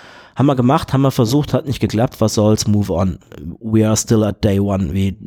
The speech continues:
Jeff Bezos immer wieder als Philosophie heraushebt. Und wenn ich an, an Tag eins bin, dann muss ich eben viel ausprobieren.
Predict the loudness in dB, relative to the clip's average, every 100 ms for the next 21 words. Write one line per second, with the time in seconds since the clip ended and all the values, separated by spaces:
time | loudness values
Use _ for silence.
0 | -4 -2 0 0 0 0 0 0 2 0
1 | 0 -2 -2 0 0 0 0 2 2 2
2 | 2 0 -2 -2 -4 0 0 0 -2 -4
3 | -6 -2 0 2 0 2 0 0 0 0
4 | 2 2 4 2 0 -2 -2 -2 -2 -2
5 | -4 -6 -6 -4 -6